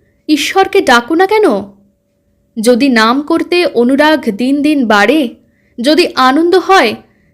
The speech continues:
তাহলে আর কোনো ভয় নাই, বিকার কাটবেই কাটবে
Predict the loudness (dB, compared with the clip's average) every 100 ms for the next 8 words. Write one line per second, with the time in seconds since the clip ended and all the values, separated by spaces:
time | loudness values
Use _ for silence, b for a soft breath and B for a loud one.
0 | -4 -2 0 -2 0 -2 -2 0 0 0
1 | -2 -2 0 2 0 -4 -6 -16 _ _
2 | _ _ _ -2 0 2 2 0 0 -2
3 | 0 0 2 2 0 -4 -4 -12